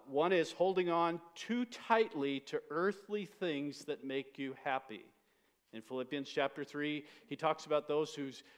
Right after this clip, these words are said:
God is their belly, which doesn't necessarily mean that it's your, your stomach. It just means that it's your internal appetites. So,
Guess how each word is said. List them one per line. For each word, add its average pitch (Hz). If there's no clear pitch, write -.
God 170
is 165
their 147
belly, 139
which -
doesn't 156
necessarily 139
mean 131
that 120
it's 113
your, 110
your 117
stomach. 135
It 131
just 135
means 147
that 147
it's 143
your 139
internal 143
appetites. 117
So, 101